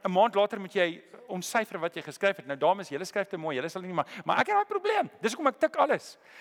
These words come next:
Want my oë kla te veel oor my hande. En, en so baie keer is daar ledemate wat, hoor jy, hulle probeer hulle bes, maar hulle is nog net nie daar nie. En ons kan nie vir 'n ledemaat sê,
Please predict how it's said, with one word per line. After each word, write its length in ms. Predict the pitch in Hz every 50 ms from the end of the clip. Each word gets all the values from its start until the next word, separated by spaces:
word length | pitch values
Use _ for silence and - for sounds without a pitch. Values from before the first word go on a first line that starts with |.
| - - - -
Want 200 | 180 202 160 190
my 180 | 208 214 220 269
oë 160 | 277 277 285
kla 180 | - 302 277 262
te 120 | - 294
veel 220 | - - 330 302 311
oor 180 | 311 294 320
my 140 | 311 285 -
hande. 280 | 226 247 269 254 170 - - - - 214
En, 260 | - 320 311 302 - -
en 120 | - 330
so 100 | 262 311
baie 280 | 359 330 - 370 359 403
keer 160 | - 466 466
is 80 | - -
daar 160 | 392 392 349
ledemate 680 | 311 320 359 381 415 370 349 339 339 359 370 - 370 311
wat, 240 | 311 311 - -
hoor 200 | - 226 269 359
jy, 60 | 440 480
hulle 160 | 381 392 -
probeer 320 | - 359 320 226 339 381
hulle 160 | 381 359 359
bes, 400 | 285 180 - 320 349 330 - -
maar 140 | - 330 339
hulle 120 | 339 359 349
is 120 | - -
nog 240 | 269 320 339 - -
net 200 | 320 339 330 339
nie 200 | 359 359 330 208
daar 400 | - 240 247 254 269 285 285 285
nie. 320 | 247 214 180 151 127 101 - - - - -
En 120 | - - 392
ons 120 | 427 -
kan 120 | - 523 523
nie 100 | 539 508
vir 180 | 415 453 381
'n 80 | 285 254
ledemaat 420 | 277 330 359 339 302 277 269 -
sê, 360 | - - 254 254 247 254 262